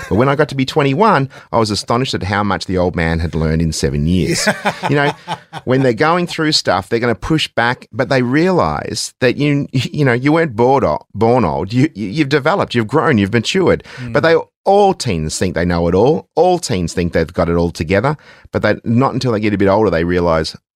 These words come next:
Speaker 1: "Oh man, I didn't know anything."
Speaker 2: Well, in that spirit of wanting to grow and expand and, uh, you know, learn more about the family and develop these skills,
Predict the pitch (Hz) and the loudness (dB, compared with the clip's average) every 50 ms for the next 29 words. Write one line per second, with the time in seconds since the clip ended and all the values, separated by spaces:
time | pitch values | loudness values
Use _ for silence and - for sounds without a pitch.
0 | _ - 104 92 78 69 69 73 80 85 95 95 85 80 87 98 107 78 65 65 | _ -4 -2 0 0 0 -2 -2 0 0 2 2 2 2 2 2 2 0 0 0
1 | 67 65 64 73 92 123 120 - - - - - 135 - - - 180 185 214 214 | -2 -2 0 2 2 2 2 0 -4 -8 -8 -10 -16 -16 -6 -2 0 0 2 2
2 | 208 214 240 220 175 - - - - 214 233 247 220 170 - - 165 156 151 135 | 2 2 0 0 0 -2 -2 0 0 0 0 0 0 -2 -2 -2 -2 0 0 0
3 | 135 151 160 160 156 143 - - 139 123 110 131 135 143 143 143 147 147 147 143 | 0 0 0 0 0 0 -2 -4 -4 -4 -2 0 4 4 6 6 6 4 4 2
4 | 143 143 139 131 - - - - 147 139 139 139 139 135 131 - - - 147 139 | 0 -4 -4 -2 -2 -4 -2 -2 -2 0 0 0 0 0 -2 -4 -6 -6 -2 0
5 | 135 135 131 131 131 123 104 127 135 127 123 127 135 139 127 131 131 135 135 127 | 0 2 2 0 0 0 2 2 4 4 2 2 2 2 2 2 4 2 2 4
6 | 143 151 151 160 151 143 139 135 143 143 143 127 139 131 120 120 123 - - 143 | 4 4 4 4 4 4 4 4 6 6 6 4 4 2 0 -2 -6 -4 -2 0
7 | 135 135 139 131 123 123 139 113 107 151 170 196 185 - - 147 131 - - - | 2 2 2 2 2 2 0 0 2 0 0 0 -2 -4 -6 -4 -4 -4 -2 0
8 | 175 175 165 156 - | 0 0 0 0 -2